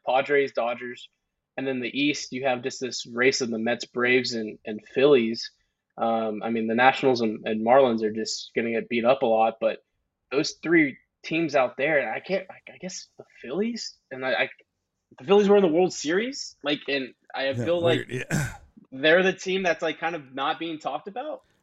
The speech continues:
Speaker 2: Right.
Speaker 1: because the Braves are healthy and the Mets got, you know, Verlander. So,
Speaker 2: I mean, I'm looking,
Speaker 1: I don't
Speaker 2: right?
Speaker 1: know.
Speaker 2: Like,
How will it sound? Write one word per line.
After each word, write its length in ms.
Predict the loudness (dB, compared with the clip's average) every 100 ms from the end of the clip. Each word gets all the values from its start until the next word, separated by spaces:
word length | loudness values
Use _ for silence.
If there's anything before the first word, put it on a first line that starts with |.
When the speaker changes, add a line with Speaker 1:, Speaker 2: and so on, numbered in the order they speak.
| _
Speaker 2:
Right. 180 | -4 -4
Speaker 1:
because 180 | -4 -8
the 80 | -8
Braves 320 | -2 -2 0
are 100 | 0
healthy 560 | 2 0 0 -2 -2 -4
and 160 | -4
the 60 | -4
Mets 260 | -4 -6
got, 220 | -4 -4 -4
you 100 | -10
know, 120 | -10
Verlander. 680 | -4 -2 0 -2 -4 -4 -6 _ _ _ _ _ _
So, 540 | -12 -4 -4 -4 -10 -18 _ -20 -20 _ _ _ _ -6
Speaker 2:
I 40 | -2
mean, 140 | 0
I'm 260 | 0 0 2
looking, 320 | 2 0 -2
Speaker 1:
I 40 |
don't 80 | -2
Speaker 2:
right? 240 | -2 -2
Speaker 1:
know. 60 | 0
Speaker 2:
Like, 320 | 0 0 -4